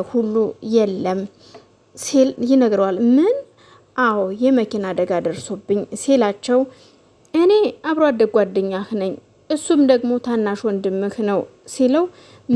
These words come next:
«ምን?» «አዎ» ይለዋል። እናም አብ-፣ አዳ «አቤል ደወለ» ሲላቸው፣ «እሺ ስልኩን አንሳው፣ ግን ከኛ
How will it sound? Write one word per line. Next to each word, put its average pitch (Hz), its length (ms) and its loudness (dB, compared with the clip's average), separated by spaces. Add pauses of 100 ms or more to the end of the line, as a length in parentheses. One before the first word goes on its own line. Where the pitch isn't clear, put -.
(140)
«ምን?» 392 240 4 (520)
«አዎ» 196 260 0 (600)
ይለዋል። 196 480 0 (1160)
እናም 269 400 4 (1300)
አብ-፣ 233 240 -2 (2250)
አዳ 233 280 0 (500)
«አቤል 277 380 2
ደወለ» 208 520 2 (260)
ሲላቸው፣ 262 760 -2 (560)
«እሺ 247 220 2 (480)
ስልኩን 285 420 0
አንሳው፣ 190 460 -2 (720)
ግን 254 240 6 (440)
ከኛ 277 220 2